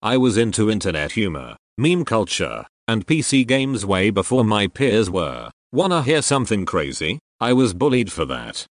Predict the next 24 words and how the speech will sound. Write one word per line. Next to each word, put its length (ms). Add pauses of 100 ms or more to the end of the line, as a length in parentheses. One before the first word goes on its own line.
(200)
specifically 720
and 120
mercilessly. 760 (200)
If 160
you 120
ran 280
a 60
meme 260
page 360
and 140
had 160
a 80
nice 300
gaming 460
P 160
C 260
at 160
ten 320
today, 240
you 140
would 160
be 140
a 60
god. 440